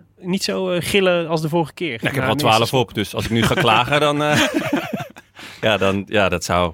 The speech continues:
Speaker 2: volkomen, eh, ja,
Speaker 1: Ik vind
Speaker 2: onafvolgbaar zijn.
Speaker 1: ik vind hem eerlijk gezegd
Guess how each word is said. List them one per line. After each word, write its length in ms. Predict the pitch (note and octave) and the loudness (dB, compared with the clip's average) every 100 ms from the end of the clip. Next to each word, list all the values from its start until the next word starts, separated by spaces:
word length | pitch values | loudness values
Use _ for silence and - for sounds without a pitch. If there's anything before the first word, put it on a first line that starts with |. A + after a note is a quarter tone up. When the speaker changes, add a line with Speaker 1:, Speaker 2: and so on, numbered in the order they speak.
| - | -8
Speaker 2:
volkomen, 920 | - - - G2+ G2 F#2+ F#2+ F#2+ F#2+ - | -20 -16 -2 2 2 2 0 -4 -8 -6
eh, 80 | G2 F#2+ F#2+ F#2 F#2 - _ _ _ _ _ | -4 -2 -4 -4 -8 -12 _ _ _ _ _
ja, 120 | G#2 | -2
Speaker 1:
Ik 80 | G#2+ | 2
vind 40 | |
Speaker 2:
onafvolgbaar 460 | A2 - A#2+ G2 F#2 | 2 2 0 0 -2
zijn. 140 | F2 | -4
Speaker 1:
ik 60 | E2+ | -4
vind 140 | E3+ | -2
hem 80 | D#3+ | 0
eerlijk 140 | C#3+ | 0
gezegd 180 | D#3 - | -4 -6